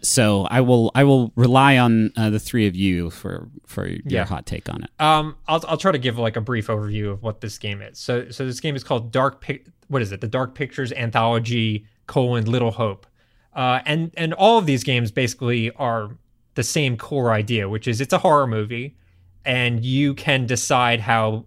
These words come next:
Speaker 2: um, the characters in that horror movie react to various situations,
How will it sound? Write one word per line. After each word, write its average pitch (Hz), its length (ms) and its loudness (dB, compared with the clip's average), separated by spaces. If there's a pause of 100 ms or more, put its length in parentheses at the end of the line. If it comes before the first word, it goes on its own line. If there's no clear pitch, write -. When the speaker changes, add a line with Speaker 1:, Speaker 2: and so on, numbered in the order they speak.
Speaker 2:
um, 104 580 -4
the 123 80 -4
characters 123 480 -2
in 180 160 -2
that 143 140 2
horror 120 220 0
movie 113 380 -4 (240)
react 143 480 2
to 131 80 -2
various 135 340 -2
situations, 185 760 -2